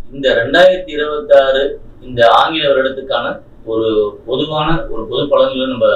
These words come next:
பார்த்துடலாம் முதல்ல. அதுக்கு பிறகு ஒரு ஒரு ராசிக்கும், மேஷ ராசி முதல் மீன ராசி வரை இருக்கக்கூடிய பன்னெண்டு ராசிகளுக்கும் இருக்கக்கூடிய ஒரு பொது பலன்களை நம்ம பார்க்கலாம். முதல்ல நம்ம வந்து இந்த வருடம் ஆரம்பிக்குது இல்லையா, இந்த ரெண்டாயிரத்தி இருபத்தி ஆறு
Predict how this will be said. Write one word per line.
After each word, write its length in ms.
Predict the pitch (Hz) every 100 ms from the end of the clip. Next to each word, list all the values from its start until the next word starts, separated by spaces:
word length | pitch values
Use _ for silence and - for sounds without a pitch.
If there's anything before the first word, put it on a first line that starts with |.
| 110 104 -
பார்த்துடலாம் 440 | - 185 - - -
முதல்ல. 400 | - - - - -
அதுக்கு 280 | - - -
பிறகு 360 | 135 180 175 -
ஒரு 200 | 151 170
ஒரு 200 | 160 160
ராசிக்கும், 480 | 170 160 156 175 - - _
மேஷ 280 | 127 143 151
ராசி 260 | 147 143 139
முதல் 300 | 135 165 135
மீன 240 | 131 143
ராசி 260 | 139 131 120
வரை 280 | 120 117 - - _ _ -
இருக்கக்கூடிய 500 | 127 135 127 139 -
பன்னெண்டு 340 | - 151 151
ராசிகளுக்கும் 600 | 196 - 143 139 - -
இருக்கக்கூடிய 600 | 135 131 123 120 143 - - - - - -
ஒரு 220 | - 143 139
பொது 200 | 143 139
பலன்களை 360 | 131 120 131
நம்ம 220 | 131 110 107
பார்க்கலாம். 400 | - - - - - -
முதல்ல 320 | - 180 185
நம்ம 260 | 165 151 139
வந்து 260 | 139 180 185
இந்த 200 | - 143
வருடம் 340 | - - -
ஆரம்பிக்குது 440 | 147 143 139 127
இல்லையா, 320 | 117 135 143 -
இந்த 260 | - 110
ரெண்டாயிரத்தி 300 | 139 143 135
இருபத்தி 420 | 127 131 147 147
ஆறு 340 | 147 147 -